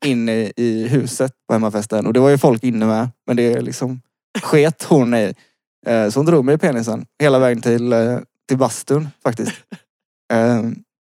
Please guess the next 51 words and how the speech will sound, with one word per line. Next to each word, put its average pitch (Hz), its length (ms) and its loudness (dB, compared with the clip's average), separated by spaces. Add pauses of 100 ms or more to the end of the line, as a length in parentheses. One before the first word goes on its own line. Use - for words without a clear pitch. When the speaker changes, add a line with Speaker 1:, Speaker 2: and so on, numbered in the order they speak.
(260)
Speaker 1:
satte 147 280 0
på 151 340 4
bastun 139 640 0
på 139 200 4
tvåhundra 120 720 2
Celsius. 123 720 -2 (880)
Och 160 100 4
så 160 80 2
knullade 156 300 2
hon 123 80 2
skiten 165 680 2
ur 147 140 2
mig. 107 280 -4 (120)
Keyboardisten 202 440 2
kom 226 200 4
in 196 180 0
efter 143 180 0
ett 131 80 -2
tag. 165 300 4
Speaker 2:
Han 127 140 0
fyllde 143 160 0
på, 127 200 2
han, 123 260 -4
han 117 160 -8
hette 135 220 -4
upp 127 100 -4
bastun 117 320 -8
ännu 110 100 -8
mer. 113 200 -10 (240)
Speaker 1:
Ja, 156 220 6
han 170 120 2
kom 190 200 2
in 147 200 0
och 131 120 2
fyllde 143 200 0
på 139 120 2
lite 123 180 -2
vatten 117 360 -4
och 127 100 0
så. 127 140 0 (100)
Speaker 2:
Hon 156 120 2
red 175 160 2
av 190 160 6
det 143 80 2
och 127 60 -2
sen 135 120 -4
så 127 60 -4
hjulade 131 580 -2
hon 180 140 -4
av 104 200 0
penisen 104 460 -10